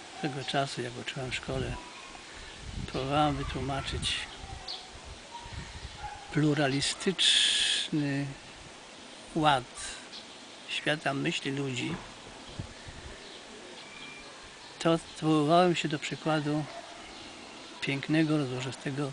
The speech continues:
dębu, malowniczo położu-,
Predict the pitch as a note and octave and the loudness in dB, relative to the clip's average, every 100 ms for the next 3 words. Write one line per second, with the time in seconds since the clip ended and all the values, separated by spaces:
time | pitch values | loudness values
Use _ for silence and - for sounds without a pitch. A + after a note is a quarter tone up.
0 | - - C#3 B2+ C#3 C3+ B2+ C3+ F3 - | -6 -12 -6 0 2 2 0 -2 -2 -6
1 | - - - - - - - - - D#3+ | -14 -14 -14 -14 -14 -16 -16 -16 -4 0
2 | C#3+ C3 D#3+ - D3 C#3+ - - - - | 0 -2 -4 -2 -2 -2 -8 -14 -14 -14
3 | - C#3+ C#3 | -8 -4 -4